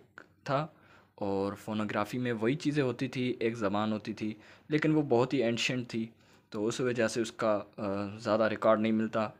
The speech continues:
तो अठारह सौ सैंतीस में सर आइजैक पिटमैन जी ने, अ, इसकी जो है वो, अ, मतलब यूँ कह लें कि इसकी ज़रूरत महसूस की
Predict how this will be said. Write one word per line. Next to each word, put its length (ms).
तो 120
अठारह 420
सौ 100
सैंतीस 400
में 360
सर 180
आइजैक 320
पिटमैन 380
जी 140
ने, 240
अ, 200
इसकी 260
जो 200
है 240
वो, 300
अ, 40
मतलब 240
यूँ 160
कह 180
लें 200
कि 80
इसकी 200
ज़रूरत 420
महसूस 380
की 260